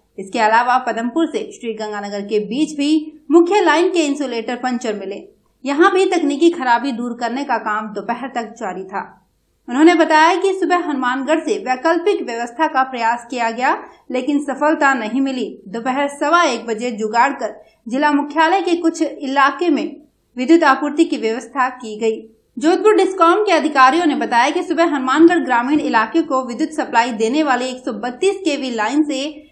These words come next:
श्रीगंगानगर जिला मुख्यालय पर पीएचईडी, कलेक्ट्रेट और जिला अस्पताल के लिए विद्युत सप्लाई की व्यवस्था का प्रयास किया गया था।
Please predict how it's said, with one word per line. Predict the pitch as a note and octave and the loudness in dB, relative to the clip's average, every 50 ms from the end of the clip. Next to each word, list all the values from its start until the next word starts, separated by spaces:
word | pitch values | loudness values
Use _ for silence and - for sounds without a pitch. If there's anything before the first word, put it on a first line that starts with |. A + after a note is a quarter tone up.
| _ _ | _ _
श्रीगंगानगर | - - F4 F4+ F4 F#4+ G4+ G#4 G#4 G4+ F4 D#4 D4+ | -2 -2 0 2 2 2 4 4 4 4 4 4 2
जिला | D4 A3 B3+ B3 C4 C4+ | 2 0 0 0 0 0
मुख्यालय | B3+ A#3 A3 - - A#3+ A#3+ B3 D4 D#4+ | 0 -2 -6 -6 -2 0 2 4 4 2
पर | E4 D#4+ A3+ G3 - - - | 2 0 -2 -4 -6 -8 -8
पीएचईडी, | D4 C4+ C#4+ C#4+ D4+ D4 D4 C#4+ C4 D4+ D#4+ E4+ | -4 -2 -2 0 0 -2 -2 -2 0 0 0 0
कलेक्ट्रेट | E4 - A#3+ A#3 A#3 A#3 - - C#4+ B3 G#3+ - - - | 0 -2 -2 -4 -4 -6 -6 -4 -4 -4 -4 -6 -4 -2
और | A#3 A3+ A3+ A3+ | 0 2 2 0
जिला | G#3+ G3+ B3+ B3 B3 | 0 -2 -2 0 0
अस्पताल | A#3 A#3 A#3 - B3 A3+ G#3 A#3 A#3 B3 C#4+ D#4 | 0 0 -2 -6 -10 -4 0 2 4 4 4 2
के | D4+ D#4+ | 0 -4
लिए | C#4 C4+ C4+ C4+ | -4 -4 -4 -6
विद्युत | A3 A3+ B3+ A#3 F4 E4+ - | -6 -4 -2 -2 -2 -2 -4
सप्लाई | - C#4+ A3 - A3+ A3 A3+ | -6 -8 -4 0 0 0 0
की | A3+ - A#3 | -2 -4 -6
व्यवस्था | G#3+ G3+ G#3 G#3+ G#3+ - D4+ | -6 -6 -8 -8 -4 -2 -2
का | C#4 B3 A3 | -2 -2 -4
प्रयास | A3 A3 G#3 G#3 G#3 A3 A#3+ - - | -6 -4 -2 -2 -2 -2 -4 -6 -8
किया | - A#3+ G#3+ G3+ | -6 -4 -4 -2
गया | G3 G3+ G3+ G3+ | -2 -4 -6 -4
था। | G3+ A3+ A#3 A3 | 0 2 2 2